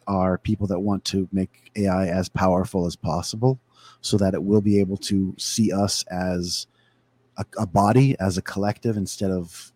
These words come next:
just be one of the humans. It'll be, uh, something above the humans 'cause it'll be so intelligent, so well connected. And in terms of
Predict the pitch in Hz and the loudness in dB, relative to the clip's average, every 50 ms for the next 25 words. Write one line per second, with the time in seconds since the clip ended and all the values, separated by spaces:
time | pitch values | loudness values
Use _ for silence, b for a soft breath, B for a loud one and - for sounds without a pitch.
0 | _ _ _ - - - - - 104 101 92 92 95 101 101 107 104 90 92 92 | _ _ _ -6 -4 -4 -4 -2 -2 0 0 2 2 4 4 2 2 0 -2 -2
1 | - - 120 127 139 143 147 151 147 - - - b b b b b - 104 104 | 2 2 4 6 6 6 6 4 2 0 -4 -10 b b b b b -2 -2 -2
2 | 95 95 107 104 101 98 95 85 - - 95 92 87 85 82 80 85 - - 117 | 0 0 0 0 0 0 -2 -4 -6 -8 -6 -4 -4 -4 -4 -6 -8 -4 -4 -2
3 | 104 - 101 95 90 85 95 101 104 117 120 123 - - - _ _ _ _ _ | -2 0 0 -2 0 2 4 4 6 4 4 2 -4 -10 -18 _ _ _ _ _
4 | _ 107 101 131 127 127 131 131 135 - - - 98 92 92 92 87 92 92 - | _ 0 4 6 6 6 6 4 2 0 -2 -2 0 0 0 -2 -2 -4 -4 -2
5 | - - 98 95 98 95 - 98 92 98 101 92 98 101 - B B B B B | 0 2 2 2 2 2 2 2 2 4 2 2 2 0 -2 B B B B B
6 | B B - - - 104 101 95 95 98 95 95 - - 98 95 90 85 - - | B B -4 2 4 4 6 6 6 4 4 2 2 0 0 0 0 -2 0 -2
7 | 107 107 - B B B B B B B B B B B - 90 92 95 92 92 | -2 -2 -2 B B B B B B B B B B B -4 -2 0 0 -2 -2
8 | - 107 107 98 - 120 120 120 110 101 107 101 95 87 87 - - - | -2 -4 -4 0 2 2 2 4 2 2 0 0 -2 -4 -8 -16 -20 -20